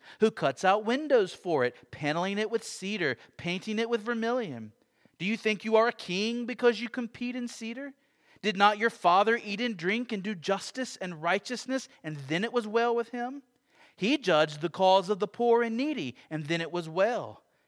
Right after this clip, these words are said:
Is not this to know me, declares the Lord? But you have eyes and heart only for your dishonest gain,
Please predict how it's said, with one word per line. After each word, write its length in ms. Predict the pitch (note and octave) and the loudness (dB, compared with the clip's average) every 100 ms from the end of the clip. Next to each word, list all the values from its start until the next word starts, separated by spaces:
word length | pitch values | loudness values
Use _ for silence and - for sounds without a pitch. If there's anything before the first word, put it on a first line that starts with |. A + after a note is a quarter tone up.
| _ | _
Is 180 | C#3 A#2+ | -10 -2
not 300 | D3 D3+ C3+ | -2 -2 -2
this 300 | C#3+ F3+ - | -4 -4 -8
to 140 | G#3 | -8
know 180 | F#3+ F#3+ | -6 -6
me, 240 | F#3+ G3 G3+ | -6 -8 -8
declares 440 | G#3 G#3+ G3+ G3+ | -8 -4 -4 -4
the 120 | G#3+ | -4
Lord? 380 | G#3+ G#3 A3 B3 _ _ _ _ _ - | -2 -2 -4 -8 _ _ _ _ _ -18
But 160 | A#2+ | -14
you 140 | C#3 G3+ | -10 -4
have 260 | D#3 B2 - | -2 -4 -4
eyes 520 | C#3+ E3 F3+ F#3 E3+ | -4 -4 -6 -8 -10
and 140 | B2+ B2 | -10 -10
heart 500 | - E3 E3+ C#3 - - | -4 -2 -2 -4 -12 -12
only 320 | E3+ F#3+ G3 | -10 -8 -10
for 180 | - C#3 | -10 -12
your 380 | B2+ C#3+ E3+ D3+ | -10 -8 -8 -8
dishonest 920 | A#2 G#2+ - C#3 D#3 E3+ E3 - B2 | -10 -12 -12 -8 -8 -8 -12 -16 -12
gain, 480 | C3+ B2 A2 G#2 | -8 -8 -10 -14